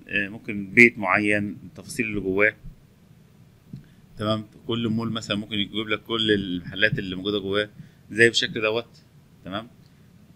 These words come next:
فتقدر تاخد كل المعلومات اللي انت عايزها، ويقول لك مثلًا ده هيقفل الساعة كام، هيفتح الساعة كام،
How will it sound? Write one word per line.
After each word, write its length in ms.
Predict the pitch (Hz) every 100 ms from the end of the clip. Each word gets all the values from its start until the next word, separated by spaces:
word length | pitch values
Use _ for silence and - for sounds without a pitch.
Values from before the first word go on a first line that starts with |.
| - - - 98
فتقدر 400 | 95 120 120 113
تاخد 260 | 123 120 - 131
كل 180 | 120
المعلومات 360 | 113 98 110 113
اللي 160 | 101 107
انت 240 | - 104 - 87
عايزها، 440 | 95 107 127 131 - - - -
ويقول 280 | 101 110 110
لك 120 | 104
مثلًا 260 | 101 101
ده 100 | 95
هيقفل 240 | 95 107 92
الساعة 220 | - 98
كام، 280 | 104 101 101
هيفتح 240 | 98 101
الساعة 260 | - 98 92
كام، 320 | 107 104